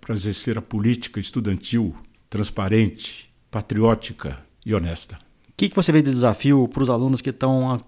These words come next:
Speaker 2: terminando o curso esse ano?
Speaker 1: O país será sempre um país eminentemente agrícola. Pode a indústria crescer o que for, mas não tem país do mundo que tenha um território como o nosso, que ainda temos entre cento e oitenta a duzentos milhões de hectares a serem incorporados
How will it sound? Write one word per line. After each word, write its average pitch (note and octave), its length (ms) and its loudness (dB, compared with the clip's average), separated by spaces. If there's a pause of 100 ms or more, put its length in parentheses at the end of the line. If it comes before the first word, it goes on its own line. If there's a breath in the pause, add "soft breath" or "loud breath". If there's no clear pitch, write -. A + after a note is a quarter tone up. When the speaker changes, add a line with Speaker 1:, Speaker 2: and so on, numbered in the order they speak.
Speaker 2:
terminando E3+ 340 6
o D#3+ 40 4
curso E3+ 240 2
esse D3 180 0
ano? A2+ 240 2 (260)
Speaker 1:
O - 60 -8
país G#3+ 340 4
será G3 260 2
sempre F#3 400 0
um D3 60 -2
país C3 340 2
eminentemente A#2+ 680 0
agrícola. G#2+ 600 -2
Pode D#3 300 0
a - 20 4
indústria A2+ 460 -2
crescer G#2 340 -4
o D3 80 -2
que D3 160 -8
for, A2+ 380 0 (520 soft breath)
mas F3 140 -6
não E3+ 100 -2
tem F3 200 -2
país E3 280 2
do C#3+ 120 2
mundo C#3 340 0
que A#2+ 140 -4
tenha B2+ 160 0
um A2+ 60 0
território A2 500 -2
como F#2+ 240 -4
o - 20 -2
nosso, A#2 460 -2 (260 soft breath)
que - 80 -2
ainda D#3 240 0
temos D#3 420 -4
entre F3 280 0
cento F3+ 340 -2
e D3 40 2
oitenta C#3+ 500 0
a - 20 0
duzentos A#2+ 360 -2
milhões A2+ 360 2
de A2 80 -2
hectares G#2 460 -2
a G2+ 80 -2
serem A2+ 260 -4
incorporados G2 1080 -6